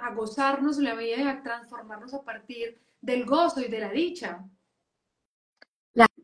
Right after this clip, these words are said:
Speaker 2: las herramientas con nosotros ya las traemos, nosotros las traemos, pero no nos animamos a usarlas porque tenemos una información que invalida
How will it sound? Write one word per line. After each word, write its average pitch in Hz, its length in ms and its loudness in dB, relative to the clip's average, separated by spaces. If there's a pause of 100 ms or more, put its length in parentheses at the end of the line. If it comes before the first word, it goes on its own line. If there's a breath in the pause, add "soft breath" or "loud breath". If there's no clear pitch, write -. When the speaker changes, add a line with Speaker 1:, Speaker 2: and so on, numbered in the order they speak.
(400)
Speaker 2:
las 214 100 10
herramientas 285 680 10
con 277 180 10
nosotros 269 420 8
ya 254 140 10
las 247 160 8
traemos, 196 840 6 (380)
nosotros 240 380 6
las 233 180 8
traemos, 202 480 8
pero 196 240 2
no 247 160 10
nos 277 160 8
animamos 240 680 10
a 180 80 4
usarlas 180 800 6 (440 soft breath)
porque 196 280 8
tenemos 254 500 10
una 269 200 8
información 240 840 8
que 254 140 4
invalida 233 1040 10